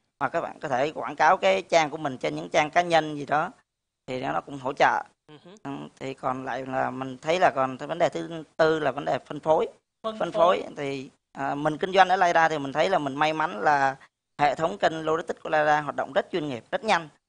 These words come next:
Speaker 1: Thì việc còn lại của mình rất là đơn giản là khi phát sinh đơn hàng là mình chỉ cần đóng gói cực nhanh để giao được cái, à,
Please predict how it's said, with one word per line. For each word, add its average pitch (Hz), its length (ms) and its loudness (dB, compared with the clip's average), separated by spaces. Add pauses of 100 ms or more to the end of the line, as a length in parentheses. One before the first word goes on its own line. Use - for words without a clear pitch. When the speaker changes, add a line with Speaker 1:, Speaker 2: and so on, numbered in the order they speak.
(200)
Speaker 1:
Thì 151 80 -4
việc 143 180 -6
còn 139 140 -4
lại 123 140 -4
của 123 100 -12
mình 160 160 -6
rất 226 180 6
là 156 60 2
đơn 156 160 0
giản 139 180 -2
là 160 60 -2
khi 156 180 -4
phát 190 160 -8
sinh 151 120 -8
đơn 151 160 0
hàng 135 220 -4
là 127 80 -6
mình 117 140 -10
chỉ - 100 -14
cần 123 180 -10
đóng 131 180 -8
gói 156 180 0 (140)
cực - 180 -6
nhanh 147 240 0 (600)
để 127 260 -2
giao 156 400 2
được 131 200 -10
cái, 170 320 0
à, 147 440 2